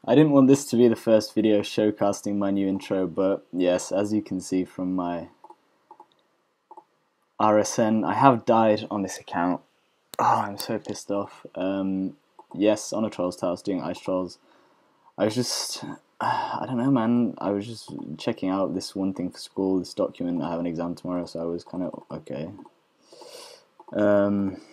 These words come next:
you know, trying to A F K, but I was standing here, as you can see. I think this Ice Troll killed me.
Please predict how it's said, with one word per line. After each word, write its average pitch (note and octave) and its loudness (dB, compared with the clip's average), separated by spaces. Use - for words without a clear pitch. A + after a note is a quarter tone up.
you G#2 -4
know, F2 -4
trying F#2 -2
to F2+ 0
A F#2+ 2
F G2 -6
K, A2+ 6
but G2+ 6
I F#2 6
was F#2+ 0
standing F#2+ -4
here, G2 0
as E2 -2
you E2 -8
can E2 -14
see. F#2 0
I F#2+ -8
think - -4
this F#2 -2
Ice F2 0
Troll D2+ -6
killed G2+ 0
me. G2 -2